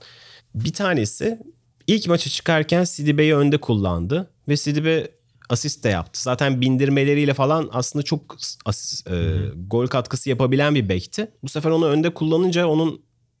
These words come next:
Speaker 1: katkısını da biraz arttırmış oldu. Bu enteresan da önümüzdeki haftalarda hani Sidibe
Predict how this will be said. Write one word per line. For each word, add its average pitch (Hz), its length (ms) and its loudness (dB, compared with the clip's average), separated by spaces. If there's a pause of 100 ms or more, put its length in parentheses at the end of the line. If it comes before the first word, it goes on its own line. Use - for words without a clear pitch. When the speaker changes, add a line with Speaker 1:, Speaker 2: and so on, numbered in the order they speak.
(160)
Speaker 1:
katkısını 131 460 -2
da 131 60 2
biraz 90 260 0
arttırmış 80 560 -6
oldu. 85 340 -2 (460)
Bu 139 280 0
enteresan 160 600 2
da 165 140 4 (280)
önümüzdeki 143 460 2
haftalarda 143 500 0
hani 139 160 2
Sidibe 139 580 -2